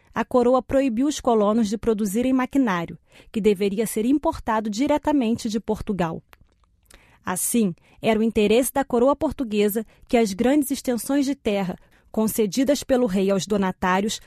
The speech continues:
fossem organizadas no sentido de produzir em larga escala, utilizando máquinas vindas de Portugal e mão de obra escrava, a fim de abastecer os mercados europeus que se encontravam em franca expansão.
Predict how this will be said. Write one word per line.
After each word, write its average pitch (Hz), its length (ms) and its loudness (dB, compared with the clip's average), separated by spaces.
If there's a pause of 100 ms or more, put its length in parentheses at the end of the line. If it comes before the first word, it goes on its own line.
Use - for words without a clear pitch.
(200)
fossem 285 480 0
organizadas 214 720 0
no 233 100 2
sentido 220 540 -4
de 208 140 -4
produzir 240 640 -2
em 220 160 0
larga 240 300 -2
escala, 170 580 -4 (320)
utilizando 208 580 0
máquinas 208 640 0
vindas 269 380 0
de 262 80 -8
Portugal 220 600 -4 (500)
e 226 120 0
mão 220 240 2
de 220 180 0
obra 220 300 2
escrava, 175 680 -6 (300)
a 208 120 0
fim 226 200 0
de 214 100 0
abastecer 202 640 -2
os 247 100 -2
mercados 202 540 0
europeus 196 600 0 (200)
que - 100 -10
se - 140 -2
encontravam 233 520 0
em 247 40 -2
franca 226 420 -2
expansão. 214 580 -6